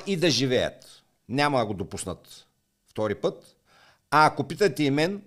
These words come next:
и така е правилно, защото хората, човеците,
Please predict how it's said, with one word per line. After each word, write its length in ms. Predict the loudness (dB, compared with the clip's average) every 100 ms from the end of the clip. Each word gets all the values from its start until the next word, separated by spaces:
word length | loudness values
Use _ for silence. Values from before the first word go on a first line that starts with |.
| _ _ _ _ -2
и 280 | 2 2 2
така 320 | 0 4 6 6
е 160 | 4
правилно, 420 | 4 4 4 2
защото 640 | -2 -2 -2 -4 -6 -12 -12 _
хората, 640 | 0 2 4 2 -4 -8 -14 _ _ _ _ _ -6
човеците, 640 | -2 0 0 -2 -4 -8